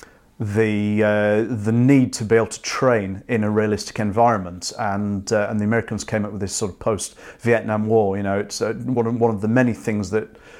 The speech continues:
you know, just like the Top Gun school, you know, came out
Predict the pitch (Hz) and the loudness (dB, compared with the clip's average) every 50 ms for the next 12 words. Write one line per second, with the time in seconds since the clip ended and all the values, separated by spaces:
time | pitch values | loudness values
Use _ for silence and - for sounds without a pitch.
0 | - - _ _ - - 123 123 110 104 101 98 117 - - 110 104 - - - | -20 -20 _ _ -6 -2 0 2 2 0 0 -2 -4 -2 0 0 0 0 -4 -10
1 | - - 120 - - - 110 98 98 95 - - - 98 90 92 95 90 - - | -4 -4 -4 -4 -2 -4 -4 -4 -4 -4 -4 -4 -4 -2 -2 -2 -4 -4 -6 -12
2 | - - - - _ 113 98 95 92 - - - 107 101 98 101 101 98 98 92 | -20 -20 -20 -8 _ -2 -2 -2 -2 -4 -4 -2 -2 0 0 0 0 -2 -2 -4
3 | - - | -6 -10